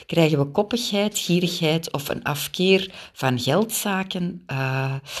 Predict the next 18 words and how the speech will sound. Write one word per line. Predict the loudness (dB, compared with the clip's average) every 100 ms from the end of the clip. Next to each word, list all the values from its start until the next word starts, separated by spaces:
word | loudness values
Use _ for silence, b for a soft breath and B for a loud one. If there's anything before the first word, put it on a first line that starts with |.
| B
waar | 4 4
Freud | 4 0 0 2
zegt | 0 -2 -4 -8 -6
dat | -6
het | -6 -10
eigenlijk | 0 2 2 -2 -8 -8
kan, | -6 -4 -6 -8 -18 -10
ehm, | -6 -6 -6 -10 -16 _
mislopen. | 2 2 4 0 -4 -10 -14 -14 _ _ B B B B
De | 4
fallische | 8 8 4 0
fase | -2 -2 0 0
wordt | -2 2
ook | 2 2
verbonden | 0 2 4 6
met | 6 4
het | 2 0
ik. | 0 0 -2